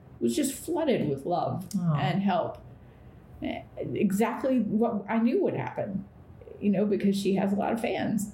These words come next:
Speaker 2: Mm-hmm.
Speaker 1: Eh,
Speaker 2: You
Speaker 1: but
Speaker 2: expected that, but she wasn't sure.
Speaker 1: She wasn't sure. She hadn't had enough experience with that. And I so look forward to, in couples therapy, couples learning that, "Oh, I can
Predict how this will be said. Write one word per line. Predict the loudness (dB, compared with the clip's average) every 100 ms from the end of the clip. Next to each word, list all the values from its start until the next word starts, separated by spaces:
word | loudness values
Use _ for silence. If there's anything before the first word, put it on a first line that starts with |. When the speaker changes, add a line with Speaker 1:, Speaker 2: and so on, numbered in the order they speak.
| -12 -20 -6 4
Speaker 2:
Mm-hmm. | 4
Speaker 1:
Eh, | 6 6 6 6 4 2 -2 -2
Speaker 2:
You | 2
Speaker 1:
but | 2
Speaker 2:
expected | 0 -2 0 2 0
that, | 0 -2 0
but | -2
she | 0 2
wasn't | 2 2 2 0
sure. | 0 0
Speaker 1:
She | 2 0
wasn't | 2 0 -2
sure. | -2 0 0
She | 0
hadn't | 2 2
had | 2 2
enough | 2 2
experience | 0 -2 -2 0 4 4
with | 2 0
that. | 0 2
And | 6 4 4 -2
I | 0
so | 0 0 0
look | 2 0
forward | 0 0 2 0
to, | -2 0 2 2
in | 0
couples | -2 -2 0 -2 0
therapy, | -2 0 -2
couples | -4 -2 0 2
learning | 2 2 4 4
that, | 2 0
"Oh, | 0 0 0
I | -4
can | -6 -4 -2 4 6 4